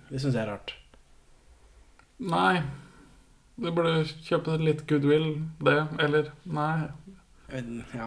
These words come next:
Speaker 1: det er kanskje dårlig stemning å si, «Hei, hei, eh, broren min, eh, bøffa ting i leiligheten din.» Men
Speaker 2: Ja.
Speaker 1: alternativet er jo å bare beholde den sånn som man gjør, <laughs> og så blir det kaos.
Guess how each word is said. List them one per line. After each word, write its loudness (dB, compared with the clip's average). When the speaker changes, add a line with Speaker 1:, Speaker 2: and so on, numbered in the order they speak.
Speaker 1:
det -6
er -8
kanskje -4
dårlig 0
stemning -4
å -8
si, -8
«Hei, -2
hei, 0
eh, -2
broren -4
min, -6
eh, -6
bøffa -4
ting -6
i -6
leiligheten -6
din.» -12
Men 0
Speaker 2:
Ja. 8
Speaker 1:
alternativet 8
er 12
jo 12
å 10
bare 8
beholde 4
den 2
sånn 4
som 0
man 4
gjør, 6
<laughs> 8
og 8
så 2
blir 0
det -6
kaos. -4